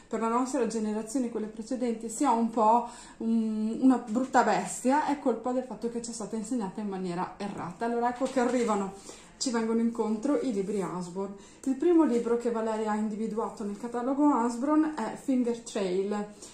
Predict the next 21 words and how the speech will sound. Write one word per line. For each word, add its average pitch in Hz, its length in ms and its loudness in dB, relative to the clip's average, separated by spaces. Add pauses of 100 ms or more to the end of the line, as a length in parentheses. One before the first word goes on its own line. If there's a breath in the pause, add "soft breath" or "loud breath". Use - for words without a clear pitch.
quindi 247 260 2
un 294 220 12
libro 285 640 4
che 233 280 2
aiuta 240 340 0
il 233 60 0
bambino 247 640 0
a 240 100 -4
capire 262 600 -2 (240 loud breath)
la 226 140 2
numerosità 233 960 4
e 311 120 2
anche 214 380 0
il 262 300 0
segno 220 480 2
grafico 226 640 0
che 247 100 -6
accompagna 240 800 0
uno 226 580 2 (920 loud breath)
a, 226 360 2
alla, 208 440 0